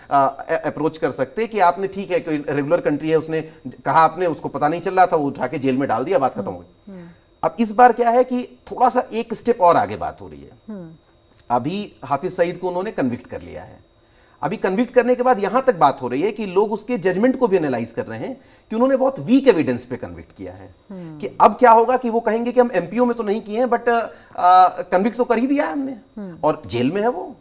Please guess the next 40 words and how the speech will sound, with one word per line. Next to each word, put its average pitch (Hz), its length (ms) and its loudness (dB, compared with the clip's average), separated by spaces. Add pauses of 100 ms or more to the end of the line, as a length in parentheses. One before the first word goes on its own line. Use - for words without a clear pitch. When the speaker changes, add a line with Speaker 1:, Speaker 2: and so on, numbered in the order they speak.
Speaker 1:
मतलब, 214 180 -4
Speaker 2:
हम्म। 175 120 -14
Speaker 1:
अब 117 100 -12
जेल 160 220 -2
में 208 140 -4
कहाँ 214 260 0
पे 226 60 0
है, 220 60 0
वो 214 60 -2
अलग 226 200 4
बात 240 180 4
है, 254 60 6
but 254 80 2
सिक्योरिटी 214 420 -4
रीजन 226 180 -4
से 233 80 -6
जेल 156 240 -4
में 85 120 -12
है। 78 80 -18 (160)
Speaker 2:
हम्म। 190 240 -8 (380)
Speaker 1:
अब 233 340 2
ने, 175 300 -2
उसके - 220 -2
ऊपर 240 280 8
की 262 160 0
भी 208 80 -2
बात - 260 2
चल 131 120 -2
रही 127 180 -4
है 214 160 -4
कि 226 220 -8
आपने 170 380 0
इतने 233 300 -6
वीक 226 240 0
एविडेंस 196 320 2
पे 202 80 -8
कन्विक्ट 139 360 -4
किया 110 200 -4
है 190 320 -6
Speaker 2:
हम्म। 190 200 -12